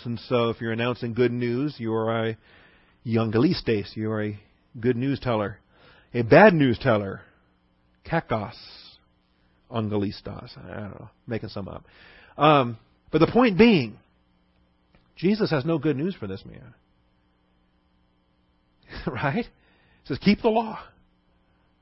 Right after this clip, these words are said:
Right? And then when he says, "Well, I think I'm, I think I'm doing it." "Are you sure? What about this point here?" Oh. See, and there's where you're stuck.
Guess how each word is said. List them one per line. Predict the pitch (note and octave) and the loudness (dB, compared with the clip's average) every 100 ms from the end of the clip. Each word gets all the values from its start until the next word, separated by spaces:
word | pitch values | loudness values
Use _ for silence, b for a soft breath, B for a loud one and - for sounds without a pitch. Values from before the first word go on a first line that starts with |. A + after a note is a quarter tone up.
| _ _ _ | _ _ _
Right? | - A#2 F3+ A#3+ - _ _ _ _ - | -4 0 0 -2 -10 _ _ _ _ -2
And | D3+ D#3 | 2 6
then | G#3+ A3 G3+ | 6 6 0
when | E3+ | -2
he | C#3 | 0
says, | E3+ | 0
"Well, | E3 | 2
I | F#3 | 2
think | A3 | 2
I'm, | A3+ A3 F#3+ - | 2 0 -4 -10
I | - | -4
think | F#3+ | -2
I'm | G#3+ | 0
doing | C4+ C4+ | 2 2
it." | C#4 - _ b b b b b b _ | 0 -6 _ b b b b b b _
"Are | - C#3 | -2 0
you | F3 | 0
sure? | A#3+ C#4 D#4 | -2 -2 0
What | C4+ A3 | 2 4
about | B3+ B3 | 4 2
this | C#4 - - - _ | -2 -2 -8 -20 _
point | - A#3 A3+ | -8 -4 -4
here?" | A3 G#3+ B2+ - _ - | -4 -8 -12 -16 _ -8
Oh. | A#2+ G#2+ G2+ F2+ b b b b b _ _ _ _ _ _ _ _ _ _ _ _ _ _ - | -6 -6 -8 -16 b b b b b _ _ _ _ _ _ _ _ _ _ _ _ _ _ -10
See, | - A#2 G2+ B B B | -2 -2 -2 B B B
and | B2 | -4
there's | A#2+ B2 B2+ B2 - - | 0 0 -2 -6 -16 -8
where | A#2 | -4
you're | A2+ | -4
stuck. | - - - | -6 -10 -12